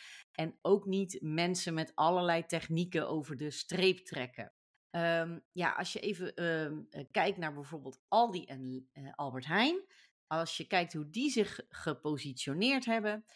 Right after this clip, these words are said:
dan is het bij Aldi, eh, zo, hè, je komt een winkel binnen, of nou ja, een winkel, eh, dat mag het misschien bijna niet eens heten.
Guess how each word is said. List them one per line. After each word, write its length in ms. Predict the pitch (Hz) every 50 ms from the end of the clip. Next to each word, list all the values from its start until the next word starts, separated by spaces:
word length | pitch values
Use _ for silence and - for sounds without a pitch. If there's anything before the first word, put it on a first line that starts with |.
| - - - _ _
dan 560 | - 139 175 185 180 170 165 160 160 160 -
is 160 | - 180 170
het 140 | 165 151 127
bij 180 | 143 139 - -
Aldi, 580 | - 233 254 254 240 196 196 175 156 151 - -
eh, 200 | - - 156 151
zo, 420 | 147 127 135 165 151 139 135 135
hè, 140 | 147 170 196
je 280 | 196 - 185 156 151 -
komt 420 | - 180 175 160 151 147 - - -
een 140 | 160 151
winkel 360 | 156 196 233 226 208 - 160 139
binnen, 460 | 131 156 151 143 143 139 131 117 -
of 180 | - 147 131 -
nou 160 | 147 139 139
ja, 140 | 135 107 117
een 80 | 143
winkel, 580 | 139 165 170 170 - - 151 151 165 170 - - -
eh, 180 | - 147 143
dat 180 | 131 147 143 -
mag 220 | 151 156 160 151
het 160 | - 139 - -
misschien 600 | 151 143 - - - 170 156 156 151 110 - -
bijna 420 | 147 - - 151 160 160 160 156
niet 160 | 151 151 151 147
eens 160 | 147 143 131
heten. 460 | 165 180 202 220 202 - 233 240 254